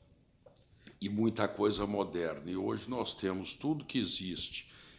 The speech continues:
de melhor no mundo, nós temos aqui. Aí é o tal caso. A, a, a possibilidade de falar, "Nós não vamos atender", é zero.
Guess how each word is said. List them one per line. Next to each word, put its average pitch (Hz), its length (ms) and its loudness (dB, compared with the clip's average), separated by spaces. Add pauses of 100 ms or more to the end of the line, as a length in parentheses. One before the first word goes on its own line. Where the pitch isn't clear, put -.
de 98 160 -2
melhor 92 440 2
no 104 140 -2
mundo, 113 420 0
nós 143 260 -2
temos 135 460 0
aqui. 147 420 -6 (920)
Aí 165 680 8 (480)
é 156 40 0
o 151 80 6
tal 151 260 8
caso. 92 520 10 (720)
A, 101 100 6
a, 95 840 6 (280)
a - 80 -2
possibilidade 143 1160 12
de 135 160 6
falar, 113 460 10
"Nós 107 460 6
não 123 360 10
vamos 135 520 10
atender", 107 880 8 (240)
é 120 100 6
zero. 82 460 2